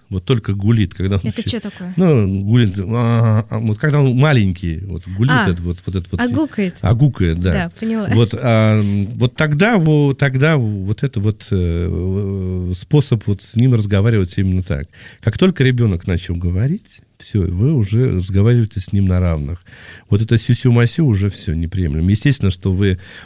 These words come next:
Speaker 1: э, ну, проще речь делать, если ребенку два года. Понятно, что вы не используете, как вы, не используете, э, цитаты из латыни или еще откуда-либо. <laughs> Это понятно, да? Ну,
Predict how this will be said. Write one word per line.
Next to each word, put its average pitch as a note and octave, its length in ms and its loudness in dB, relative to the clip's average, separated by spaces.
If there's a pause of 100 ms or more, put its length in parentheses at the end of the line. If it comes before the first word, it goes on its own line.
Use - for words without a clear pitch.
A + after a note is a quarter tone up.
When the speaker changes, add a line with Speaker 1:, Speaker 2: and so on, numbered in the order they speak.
(120)
Speaker 1:
э, E2 680 2
ну, E2 800 -4 (380)
проще B2+ 400 2
речь D#3 240 2
делать, C3 400 2
если G#2+ 220 -2
ребенку G2+ 420 0
два F#2+ 220 0
года. F#2 300 -2
Понятно, F2 480 -2
что - 200 -8
вы D2+ 180 -4 (400)
не F2+ 80 4
используете, E2+ 520 -2
как E2 160 -4
вы, D#2 280 -2
не F#2+ 100 4
используете, E2+ 640 -2 (280)
э, E2 140 0
цитаты F2+ 440 0
из E2+ 100 2
латыни B2 500 2 (400)
или D2 80 -6
еще G2 240 -2
откуда-либо. F#2+ 600 0
<laughs> - 500 -14
Это G2+ 240 2
понятно, F#2 480 2
да? B2+ 280 0
Ну, A2+ 420 -2